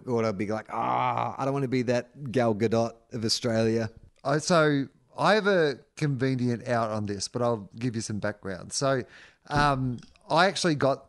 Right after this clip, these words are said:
Speaker 2: a message from Knackers, and I think Bernie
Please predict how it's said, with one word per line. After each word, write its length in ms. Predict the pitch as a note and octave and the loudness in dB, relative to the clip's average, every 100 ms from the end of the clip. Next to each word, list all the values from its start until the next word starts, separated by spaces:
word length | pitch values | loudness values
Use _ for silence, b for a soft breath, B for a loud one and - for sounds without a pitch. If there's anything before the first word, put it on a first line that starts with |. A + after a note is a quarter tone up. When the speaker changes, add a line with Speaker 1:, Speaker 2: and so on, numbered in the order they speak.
| - | -4
Speaker 2:
a 180 | C3+ B2+ | 0 0
message 460 | A#2 A#2+ - G#2+ | 0 -2 -2 -6
from 180 | - A2 | -4 -4
Knackers, 640 | G#2+ G2 - G#2+ C3 C3+ - | -4 -4 -6 -6 -6 -6 -6
and 440 | C3 A#2+ A#2 A2 - | -4 -2 -2 -6 -2
I 120 | B2 | -2
think 300 | B2+ D3 B2 | 0 -4 -2
Bernie 440 | C#3 B2+ B2 A#2 | 0 0 0 -2